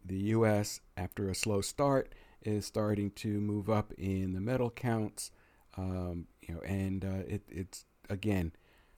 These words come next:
uh, it's a good, quote, diversion, close quote, from some of the more serious things going on, like the, the Ukraine situation I just mentioned. Um, and, you know, it's also just, it, it's heartwarming to see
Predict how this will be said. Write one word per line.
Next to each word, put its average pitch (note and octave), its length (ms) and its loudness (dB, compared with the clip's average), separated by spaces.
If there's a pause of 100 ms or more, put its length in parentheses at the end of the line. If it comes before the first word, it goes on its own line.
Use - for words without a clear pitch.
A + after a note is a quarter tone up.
(140)
uh, F2+ 160 -6
it's - 160 -2
a G#2 60 2
good, A#2 460 4 (720)
quote, G2+ 380 -2
diversion, F#2+ 760 0
close G#2+ 240 0
quote, A2+ 420 -2
from G2+ 380 2
some A2 200 2
of G2+ 60 4
the G#2 60 8
more G#2 180 4
serious G#2+ 480 4
things G2 300 2
going G2 320 4
on, G#2 340 4
like F2 220 -4
the, F2+ 320 -2 (100)
the F2 100 -10
Ukraine F#2 640 0
situation F2+ 580 -4
I F#2 60 -2
just F2 240 -6
mentioned. F2+ 400 -2 (680)
Um, G#2+ 400 2 (400)
and, C3+ 280 2
you C#3 100 -2
know, B2 200 0
it's B2 140 -4
also D#3+ 420 0
just, - 420 0 (460)
it, - 260 -6
it's A2+ 220 -2
heartwarming A2 760 2
to G#2+ 120 -2
see B2 520 0